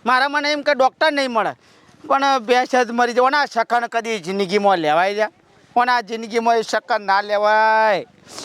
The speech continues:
મારે એ માની છોકરા આખા ગામમાં એક જ આ મેઠીઓ છે કે ના શકન લે-,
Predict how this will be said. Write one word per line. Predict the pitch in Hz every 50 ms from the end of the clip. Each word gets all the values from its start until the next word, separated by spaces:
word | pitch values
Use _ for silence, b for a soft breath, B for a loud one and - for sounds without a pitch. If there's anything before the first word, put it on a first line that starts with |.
| B B B B B
મારે | - 226 240 240 247
એ | 247
માની | 240 233 233 233 247 240
છોકરા | 202 233 233 240 247 240
આખા | 226 - - 247 240 247 247
ગામમાં | 220 180 226 233 233 233 247 240
એક | 233 226 233 - _ - 294 302 302
જ | 269
આ | 269 269 262 262 262 269
મેઠીઓ | 269 262 240 220 - 185 240 240 247
છે | 240 240 233
કે | -
ના | 233 247 240
શકન | - 233 233 - 247 240
લે-, | 240 233